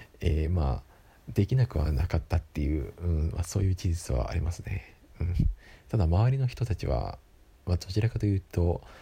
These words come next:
まあ、そんなに恋愛できない感じの人たちが多かったっすね。まあ、それに僕はほっとしてるっていう、<laughs> ち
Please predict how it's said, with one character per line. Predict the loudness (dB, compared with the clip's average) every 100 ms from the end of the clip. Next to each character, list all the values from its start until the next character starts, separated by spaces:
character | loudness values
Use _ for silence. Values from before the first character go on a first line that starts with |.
| -20 -6
ま | -2 -2
あ、 |
そ | -2 -2
ん |
な | 0
に | 0 2
恋 | 2 2
愛 | 0 0 -4 -10 -18 -2
で | 0
き | 2
な | 2 2
い | 0 -6 -20 -20 -20 -4
感 | -2 0
じ | 2
の | 2
人 | 0 0
た | -2
ち | -2
が | -2 -2 -4 -12
多 | -6 -2 -2 -2 -18 -14 -4
か | -4
っ | -4
た | -12
っ |
す | -6 -2
ね。 | 0 0 -2 -6 -20 -16 -4
ま | 0 0
あ、 |
そ | 0
れ | 0
に | 2
僕 | 0 -2 0
は | -2
ほ | -2 -8
っ | -2
と | -2
し |
て | 2 -2
る |
っ | -2
て | -6 -4
い | -4 -6
う、 | -8 -16 -20 -20 -20
<laughs> | -16 -12 -8 -8 -8
ち | -8